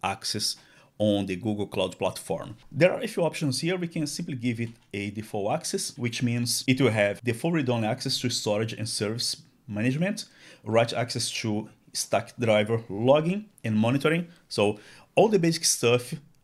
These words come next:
uh, we'll leave here on the default access. So read-only access to cloud storage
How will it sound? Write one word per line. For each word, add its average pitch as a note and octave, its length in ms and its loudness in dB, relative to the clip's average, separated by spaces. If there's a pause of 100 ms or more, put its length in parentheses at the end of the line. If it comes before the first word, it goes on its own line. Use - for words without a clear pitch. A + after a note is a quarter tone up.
uh, A2+ 360 0
we'll A#2 160 2
leave G#2+ 240 0
here G#2+ 340 -2
on G#2+ 120 -2
the G#2 80 -6
default G#2 400 -2
access. - 240 -8
So A2 360 -4 (100)
read-only G#2 360 -2
access G#2 320 -4
to G#2+ 100 -6
cloud G2+ 240 -2
storage E3+ 480 4